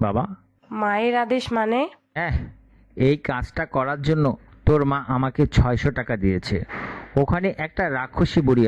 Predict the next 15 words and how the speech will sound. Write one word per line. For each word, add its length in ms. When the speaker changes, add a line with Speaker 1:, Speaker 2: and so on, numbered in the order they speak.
Speaker 1:
আছে, 200
তুই 200
কিন্তু 380
গ্রামে 360
ফেরার 420
কখনো 320
চেষ্টা 380
করবি 340
না, 120
তাহলে 420
কিন্তু 260
খুব 200
খারাপ 400
হয়ে 240
যাবে। 260